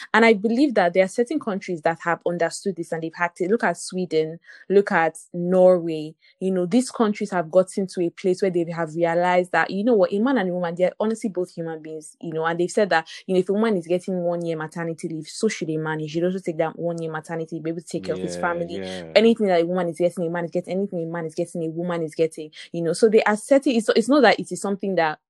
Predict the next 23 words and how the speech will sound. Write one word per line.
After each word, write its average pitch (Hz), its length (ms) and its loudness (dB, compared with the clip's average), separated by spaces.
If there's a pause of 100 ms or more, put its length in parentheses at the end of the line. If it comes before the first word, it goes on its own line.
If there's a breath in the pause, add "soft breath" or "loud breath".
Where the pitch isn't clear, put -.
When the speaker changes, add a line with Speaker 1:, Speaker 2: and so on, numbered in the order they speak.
Speaker 1:
is 151 100 -8
not 170 160 -2
possible. 151 480 -4
We 180 120 -2
see - 260 0
that 185 160 6
there 165 80 6
are 170 40 4
certain 202 280 -2
countries 170 400 -4
that 156 220 -2
have 156 200 -4
realized 165 480 2
and 165 140 -4
they 165 80 -8
have 160 140 -8 (100)
acted 185 340 2
on 156 160 -4
it. - 300 -14 (280 loud breath)
However, 196 360 6
in 185 180 -2
the 175 100 0
larger 208 540 0